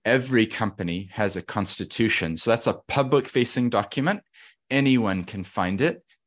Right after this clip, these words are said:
Anyone can download it. And not only should I, uh, do I think companies should have a constitution,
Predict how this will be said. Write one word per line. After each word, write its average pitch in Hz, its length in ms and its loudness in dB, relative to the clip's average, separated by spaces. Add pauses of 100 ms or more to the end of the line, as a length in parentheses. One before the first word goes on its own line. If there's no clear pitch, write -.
Anyone 117 440 2
can 98 280 -6
download 90 520 0
it. 85 200 -6 (760)
And 117 200 0
not 135 200 6
only 143 260 4
should 120 240 -4
I, 104 160 2 (160)
uh, 101 140 -6
do 120 140 -2
I 107 80 2
think 110 260 -6 (220)
companies 117 440 0
should - 140 -4
have 101 160 -2
a 95 60 -6
constitution, 90 1000 -2